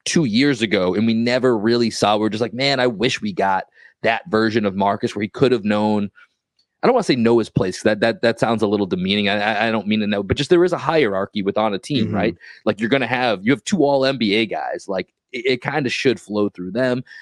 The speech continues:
Speaker 1: And then you have, you know, the, whether it's Brogdon or Horford, whoever, for these certain, th-, they're very specific roles with their spacing. And so, Marcus, you kinda have to be the guy that picks and chooses when do you need to step up, when do you need to go get that shot. And over the last two years,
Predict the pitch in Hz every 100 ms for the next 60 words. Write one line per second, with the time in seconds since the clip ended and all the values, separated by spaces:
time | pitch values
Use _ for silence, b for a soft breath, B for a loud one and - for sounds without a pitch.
0 | B 117 120 117 110 - 117 113 98 104
1 | 98 92 87 98 95 104 98 95 - 107
2 | 104 101 92 90 127 107 - 110 104 -
3 | 113 107 - 160 139 104 - 127 131 151
4 | 160 - 127 - 156 143 120 - 123 135
5 | 104 90 - B B - 117 - 98 -
6 | 127 147 - 95 87 B B 113 107 110
7 | 110 156 135 113 117 143 - 123 107 113
8 | 110 101 101 92 90 92 95 92 - 151
9 | - - 98 - 120 113 98 90 - b
10 | b b - 92 120 127 127 107 101 113
11 | 107 101 90 - 95 95 104 92 95 120
12 | 123 98 107 107 104 92 101 98 - 92
13 | - 107 110 151 170 120 120 - 143 101
14 | 101 107 104